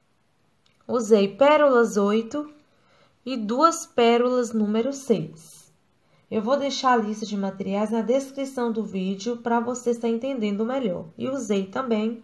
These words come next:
cristais de vidro e pérolas número três. Pra fazer essa florzinha é a mesma coisa, só que eu fiz de, é, cor diferente, ó. Número seis,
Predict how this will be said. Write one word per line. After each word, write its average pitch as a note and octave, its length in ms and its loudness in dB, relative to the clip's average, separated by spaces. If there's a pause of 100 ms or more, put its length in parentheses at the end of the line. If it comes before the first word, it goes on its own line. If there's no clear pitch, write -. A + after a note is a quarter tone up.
(440)
cristais G3+ 840 0
de A3+ 100 -6
vidro B3 680 -4 (540)
e A#3+ 160 -6
pérolas A3 760 2
número A3 520 -4
três. - 840 -10 (1200)
Pra A3 140 -2
fazer G#3+ 380 -2
essa F#3+ 320 -4
florzinha C4+ 720 -2
é G3 120 -2
a F#3+ 140 -2
mesma F3+ 400 -6
coisa, A#3 400 2
só A3+ 220 -4
que G#3+ 80 -10
eu G#3 60 -8
fiz G3 380 -6
de, A#3 540 -2 (1040)
é, E3+ 720 -2 (640)
cor A#3 180 8
diferente, A3+ 720 0
ó. D#3+ 140 0
Número G3 440 0
seis, D4+ 720 2